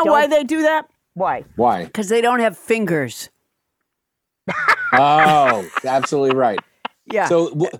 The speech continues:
Speaker 3: so basically, Paul is saying that your dog has an eating disorder and some
Speaker 1: Yeah.
Speaker 3: body image problems. <laughs>
Speaker 1: Yeah. He just wants to drop maybe one or two more pounds.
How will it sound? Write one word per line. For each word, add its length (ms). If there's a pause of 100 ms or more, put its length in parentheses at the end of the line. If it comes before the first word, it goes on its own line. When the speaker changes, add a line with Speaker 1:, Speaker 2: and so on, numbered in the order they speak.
(180)
Speaker 3:
so 120
basically, 340
Paul 260
is 100
saying 220
that 80
your 140
dog 340
has 140
an 100
eating 280
disorder 560 (240)
and 160
some 120
Speaker 1:
Yeah. 120
Speaker 3:
body 200
image 240
problems. 600
<laughs> 60 (120)
Speaker 1:
Yeah. 280 (320)
He 200
just 300
wants 300
to 120
drop 400
maybe 280
one 240
or 80
two 200
more 180
pounds. 640